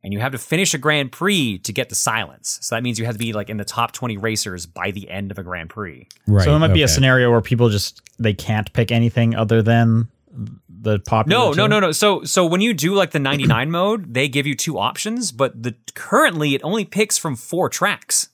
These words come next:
Speaker 3: Mm.
Speaker 1: Currently only picks from Mute City one, Big Blue, Sand Ocean, and Deathwind one. Those are the only four you can choose in the ninety-nine mode.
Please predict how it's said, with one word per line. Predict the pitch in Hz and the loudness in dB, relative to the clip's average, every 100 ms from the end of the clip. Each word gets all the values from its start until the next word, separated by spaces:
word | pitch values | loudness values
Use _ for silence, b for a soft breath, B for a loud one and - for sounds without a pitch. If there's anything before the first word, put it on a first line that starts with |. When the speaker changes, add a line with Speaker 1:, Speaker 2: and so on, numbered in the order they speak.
| _ - | _ -4
Speaker 3:
Mm. | 95 90 | -2 2
Speaker 1:
Currently | 196 254 220 | 2 4 2
only | 190 | 0
picks | 175 165 | -2 -4
from | 156 | -2
Mute | 160 165 | -2 -2
City | 170 170 | -2 0
one, | 139 147 131 | 0 0 0
Big | 139 131 | -2 -2
Blue, | 123 127 123 | -4 -2 -2
Sand | - 131 | -2 -2
Ocean, | 123 120 123 | -2 -4 -6
and | 110 | -4
Deathwind | 127 117 113 104 | -4 -4 -6 -4
one. | 139 85 - | -6 -6 -10
Those | 98 117 143 | -6 -4 -4
are | |
the | 143 | -4
only | 139 139 | -4 -6
four | - 143 147 | -8 -4 -4
you | 123 | -4
can | 123 | -6
choose | - 131 127 | -4 -4 -4
in | 113 | -4
the | |
ninety-nine | 107 107 98 110 123 | -4 -4 -4 -4 -4
mode. | 90 69 101 | -8 -12 -20